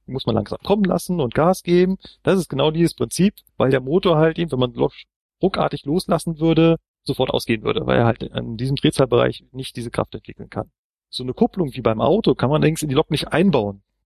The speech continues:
Klappt nicht, weil die Kraft, die diese Lok entwickelt, ist viel, viel, viel zu groß. Die würde da alles zerreißen.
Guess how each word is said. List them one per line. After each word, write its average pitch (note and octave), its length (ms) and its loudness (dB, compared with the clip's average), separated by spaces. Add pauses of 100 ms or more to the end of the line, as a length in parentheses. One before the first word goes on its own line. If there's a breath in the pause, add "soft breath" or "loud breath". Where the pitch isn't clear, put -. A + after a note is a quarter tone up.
(260)
Klappt - 300 -6
nicht, - 360 0
weil A#2+ 120 2
die A#2+ 100 -4
Kraft, - 420 -10
die D3 60 -20
diese C#3 260 -12
Lok E3+ 160 0
entwickelt, C#3+ 380 -2
ist C#3+ 140 -8
viel, G3+ 200 2
viel, F#3+ 200 2
viel F#3 180 2
zu D3+ 100 -6
groß. E3 300 2
Die B2 100 -10
würde C3+ 160 0
da A#2 120 4
alles C#3 200 0
zerreißen. - 460 -2